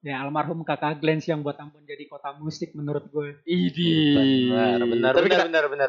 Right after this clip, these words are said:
Speaker 3: benar.
Speaker 2: kita selalu doakan Kakak Ambon ya.
Speaker 1: Iya, siap.
Speaker 2: Apa, Glenn Friendly ya.
Speaker 1: Iya.
Speaker 2: Supaya mendapat ketenangan
Speaker 1: Amin,
Speaker 2: di
Speaker 1: amin,
Speaker 2: sana,
Speaker 1: amin, amin, amin.
Speaker 2: surga terbaik dari Tuhan.
Speaker 1: Benar, benar, benar.
Speaker 3: Betul, betul, betul.
Speaker 2: Tapi, Ton,
Speaker 1: Ya.
Speaker 2: stay on track nih.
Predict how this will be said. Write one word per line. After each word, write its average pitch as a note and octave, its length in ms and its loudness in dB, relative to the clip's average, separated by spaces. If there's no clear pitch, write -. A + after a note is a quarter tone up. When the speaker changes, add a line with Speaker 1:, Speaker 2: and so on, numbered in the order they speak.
Speaker 3:
benar. A#2 160 -4
Speaker 2:
kita - 160 -2
selalu E3 240 4
doakan D#3 320 4
Kakak C3+ 260 -2
Ambon C#3 160 -16
ya. A#2+ 220 -12
Speaker 1:
Iya, C#3+ 240 -6
siap. B2 220 -8
Speaker 2:
Apa, C3+ 160 -2
Glenn D3 240 0
Friendly D3+ 400 -6
ya. A#2+ 160 -4
Speaker 1:
Iya. D#3 180 0
Speaker 2:
Supaya A#2+ 320 -6
mendapat A#2 540 -10
ketenangan B2 340 -4
Speaker 1:
Amin, - 80 -2
Speaker 2:
di B2 80 -4
Speaker 1:
amin, C3+ 80 -6
Speaker 2:
sana, C#3 240 -2
Speaker 1:
amin, C3 160 -2
amin, B2 300 0
amin. B2 160 -4
Speaker 2:
surga B2 240 -6
terbaik B2 260 -6
dari A#2+ 160 -4
Tuhan. B2+ 720 -4
Speaker 1:
Benar, C3+ 240 -20
benar, - 240 -20
benar. B2 240 -20
Speaker 3:
Betul, A#2+ 200 -2
betul, A2+ 260 -2
betul. A#2 260 2
Speaker 2:
Tapi, G3 220 2
Ton, D#3+ 200 2
Speaker 1:
Ya. D#3+ 320 -4
Speaker 2:
stay - 200 0
on E3+ 180 4
track E3+ 200 0
nih. B2+ 180 -16